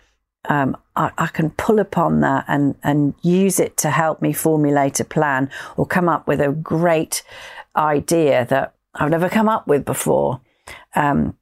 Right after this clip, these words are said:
you know, I'm creating some incredible, um, businesses with, um, private clients at the moment who,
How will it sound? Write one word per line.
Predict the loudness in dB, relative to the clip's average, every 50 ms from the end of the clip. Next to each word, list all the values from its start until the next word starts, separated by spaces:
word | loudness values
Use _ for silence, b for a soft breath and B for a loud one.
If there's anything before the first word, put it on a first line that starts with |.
| _ _
you | -4 -2
know, | 0
I'm | 0 0 0
creating | -2 -2 0 0 2 2 0 0 0 0 0
some | 0 0 0 0 0
incredible, | 0 0 -2 -2 -2 0 0 0 2 0 0 0 2 2 2 0 0 -4 -8 B B B B B B B B B _ _ -4
um, | -2 0 0 2 2 0 0 -2 -4 -6 -10 _ _ _ -2
businesses | 0 0 0 0 0 0 0 0 0 0 0 0 -2 -6 -4 -2
with, | 0 0 0 0 -2 -8 -14 -18 _ _ _ _ _ _ -2
um, | -2 0 0 -2 -2 -4 -8 -12 _ _ _ _ _
private | -4 -2 0 0 0 -2 -2 -4
clients | -2 -2 0 0 0 0 0 -2 -4
at | -4 -2
the | -2 0
moment | 2 2 2 2 2 0 0 -2 -6 -4
who, | -2 -2 -2